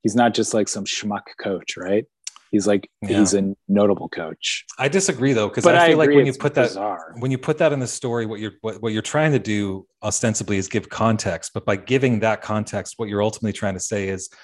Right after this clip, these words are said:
Speaker 2: this is still a sports story, and still what matters is the sport. What matters is the game. So I'm gonna tell you what Joe Quenneville's coaching record is so far this year. I'm gonna tell you how many championship rings he has,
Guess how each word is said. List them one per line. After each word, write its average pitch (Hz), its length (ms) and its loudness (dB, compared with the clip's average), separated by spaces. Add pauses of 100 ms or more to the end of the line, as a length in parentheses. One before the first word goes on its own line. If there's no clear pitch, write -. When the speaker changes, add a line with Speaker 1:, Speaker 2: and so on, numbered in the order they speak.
(320)
Speaker 2:
this - 120 -6
is 107 80 -2
still 135 240 2
a 123 40 2
sports 117 340 0
story, 110 300 2
and 98 140 -2
still 110 240 0
what 101 140 0
matters 95 320 0
is 92 100 -8
the - 80 -14
sport. 82 440 -10 (320)
What 104 120 -2
matters 98 300 2
is 90 80 -4
the 95 80 -6
game. 85 400 -8 (260)
So 127 100 0
I'm 135 60 6
gonna 147 120 4
tell 170 200 4
you 127 100 4
what 98 120 -2
Joe 98 120 -4
Quenneville's 95 380 -6
coaching 95 300 -4
record 90 200 -4
is 85 120 -6
so - 80 -6
far 90 160 -2
this 85 180 -6
year. 90 60 0
I'm 95 80 0
gonna 107 100 2
tell 120 200 0
you 113 120 0
how 107 80 0
many 101 120 0
championship 95 520 -8
rings 92 160 -8
he 90 80 -8
has, 87 320 -4